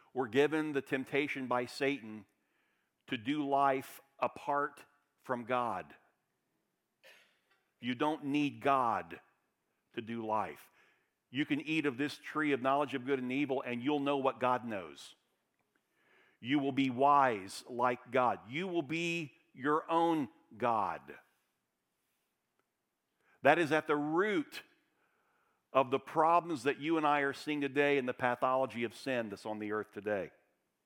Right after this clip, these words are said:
This was the same temptation that Satan used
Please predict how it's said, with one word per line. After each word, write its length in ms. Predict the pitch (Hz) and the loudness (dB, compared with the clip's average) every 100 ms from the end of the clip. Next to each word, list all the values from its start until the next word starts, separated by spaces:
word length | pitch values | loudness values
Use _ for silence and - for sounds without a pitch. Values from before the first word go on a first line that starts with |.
| _ _ _ _ - - | _ _ _ _ -12 -2
This 180 | 147 165 | -2 0
was 100 | 127 | -2
the 80 | |
same 460 | 139 - 175 185 190 | -4 0 2 2 0
temptation 760 | 180 175 160 170 170 - 139 | -2 -2 0 0 0 0 -4
that 160 | 127 123 | -4 -6
Satan 360 | - 156 160 147 | -2 -2 -2 -4
used 540 | 151 160 135 104 - | 0 2 0 -4 -14